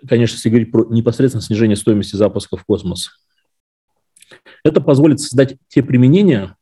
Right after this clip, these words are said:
для космоса, о которых,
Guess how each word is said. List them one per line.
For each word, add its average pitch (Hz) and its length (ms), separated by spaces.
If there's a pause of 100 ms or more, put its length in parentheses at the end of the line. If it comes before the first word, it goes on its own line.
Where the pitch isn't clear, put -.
(180)
для 104 540
космоса, 92 520 (680)
о 107 140
которых, 160 440